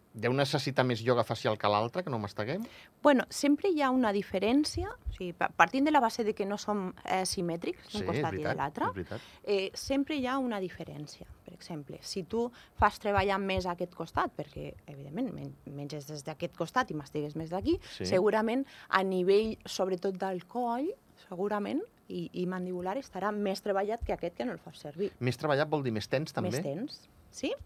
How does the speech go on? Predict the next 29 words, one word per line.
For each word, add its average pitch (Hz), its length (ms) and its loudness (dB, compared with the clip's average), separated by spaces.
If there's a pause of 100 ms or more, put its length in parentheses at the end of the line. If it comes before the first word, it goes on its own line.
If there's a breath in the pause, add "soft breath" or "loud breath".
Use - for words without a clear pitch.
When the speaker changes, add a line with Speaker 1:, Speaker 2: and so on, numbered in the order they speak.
(160)
Speaker 1:
Val. 90 300 -4
Speaker 2:
Si, - 180 0
per 262 140 4
exemple, 170 680 -2
eh, 175 800 2 (960)
dorms 254 560 4
sempre 302 520 6
del 233 140 6
mateix 208 260 -4
costat - 440 -10
Speaker 1:
Sí. 107 200 2 (1120 loud breath)
Speaker 2:
i 202 120 0
ho 170 60 2
saps, 226 400 -2
i 175 160 -4
ets - 120 -6
conscient, 277 440 0 (440 loud breath)
quan 190 200 4
et 185 80 0
miris 240 340 -2
al 254 120 -4
mirall 262 220 -4
segurament 247 520 -2
tindràs 240 400 0 (120)
una 277 240 2
diferència 175 540 -6
amb 269 80 -4
aquest 185 240 -10
costat. - 300 -14